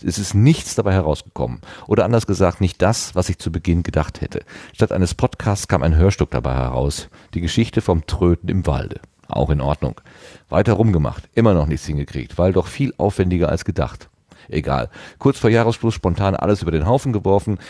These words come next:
weil eine neue Idee gehabt. Viel leichter umzusetzen. Am letzten Tag des Jahres damit angefangen und voilà, da ist sie, die erste Folge eines möglichen Podcasts. Nennt sich recht selbsterklärend, hab ich gehört, fand ich gut.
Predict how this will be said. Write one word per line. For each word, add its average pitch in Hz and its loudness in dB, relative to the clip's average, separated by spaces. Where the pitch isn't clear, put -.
weil 98 4
eine 90 2
neue 85 4
Idee 76 -2
gehabt. - -8
Viel 104 -4
leichter 87 2
umzusetzen. - -4
Am 95 2
letzten - 0
Tag 117 0
des 90 -2
Jahres 107 2
damit 82 -2
angefangen 123 0
und - -2
voilà, 101 2
da 98 0
ist - 0
sie, 123 4
die 87 0
erste 101 2
Folge 90 0
eines 87 0
möglichen 80 2
Podcasts. - -4
Nennt 104 4
sich - -2
recht 107 -4
selbsterklärend, 90 0
hab - -2
ich - -8
gehört, 82 -2
fand - -2
ich - -6
gut. - -10